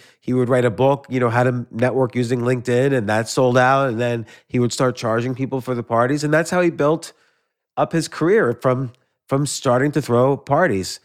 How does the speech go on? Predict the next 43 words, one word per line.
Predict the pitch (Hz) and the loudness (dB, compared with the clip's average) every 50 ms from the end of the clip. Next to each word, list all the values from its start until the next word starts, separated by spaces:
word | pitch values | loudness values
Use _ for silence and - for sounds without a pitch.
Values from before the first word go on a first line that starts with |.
| _ _ _ _ _ _ _ - | _ _ _ _ _ _ _ -2
And | 139 147 151 156 156 156 139 | 0 2 2 2 0 0 0
I've | - 165 180 | 0 0 2
had | 202 196 170 | 2 0 0
more | 170 180 185 190 | 0 0 0 2
than | 185 185 175 | 2 2 2
one | 170 170 165 | 2 2 2
guest | 151 165 165 151 - - | 0 0 -2 -2 -2 -2
like | 117 110 104 | -4 -2 0
that | 117 113 110 110 | 0 0 0 0
where, | 120 117 120 123 120 117 113 - - _ _ _ _ _ _ _ _ _ _ _ _ _ | 0 2 2 2 2 0 -2 -6 -12 _ _ _ _ _ _ _ _ _ _ _ _ _
you | - 131 123 | -4 0 2
know, | 123 110 107 101 - _ _ _ _ _ _ _ | 2 2 0 0 -4 _ _ _ _ _ _ _
they | - 131 | 0 2
weren't | 143 170 175 165 | 4 4 4 2
necessarily | 160 151 - - 170 156 147 | 2 0 0 2 2 4 4
the | 143 147 | 4 4
most | 147 143 147 143 135 120 - - - _ _ _ _ _ _ | 4 4 4 2 2 -2 -6 -12 -16 _ _ _ _ _ _
extroverted | - 151 143 - - 160 147 156 156 147 139 | -2 -2 -2 -2 -2 0 2 2 2 0 0
people, | - 185 185 151 139 117 | -2 -2 -2 0 0 0
but | 110 127 123 110 | 0 0 0 2
they, | 123 127 | 0 0
they | 123 - 131 127 | 0 0 0 0
built | 113 90 - - 147 151 156 151 - 139 | 0 -2 -2 0 2 2 2 2 -2 -6
a | 131 | -8
career | - - 143 156 160 147 127 117 104 | -4 -2 0 2 2 2 2 2 0
out | 113 120 120 | 0 0 0
of | 120 113 107 - _ _ _ _ _ _ | 0 -2 -4 -8 _ _ _ _ _ _
throwing | - 147 143 135 | 0 0 0 0
parties. | 120 - 156 156 147 110 104 - | 0 0 0 2 2 0 -2 -2
So | 139 | -2
this | 151 202 | -2 -2
is, | 220 233 254 | -2 -2 -2
like, | 240 226 196 | -2 0 0
an | 175 151 | 0 0
important, | 131 117 - - - 147 151 147 147 143 135 - - _ _ - | -2 -2 -4 -2 0 0 2 2 2 0 0 -2 -8 _ _ -4
a | 127 139 | -4 0
more | 156 185 208 226 220 | 2 4 4 4 4
important | 202 170 - 190 180 170 160 | 2 0 0 0 0 2 0
than | 156 151 | -2 -2
people | 147 156 156 147 151 135 | -2 -2 -2 -2 -2 -2
think | - - 151 147 143 139 131 - _ _ _ _ _ _ _ - | 0 0 0 0 0 0 -4 -8 _ _ _ _ _ _ _ -2
life | 117 131 139 147 143 - | 2 2 4 4 2 0
skill, | - - - - 160 151 135 127 120 117 107 - | -4 -6 -2 0 2 4 4 4 2 0 -2 -6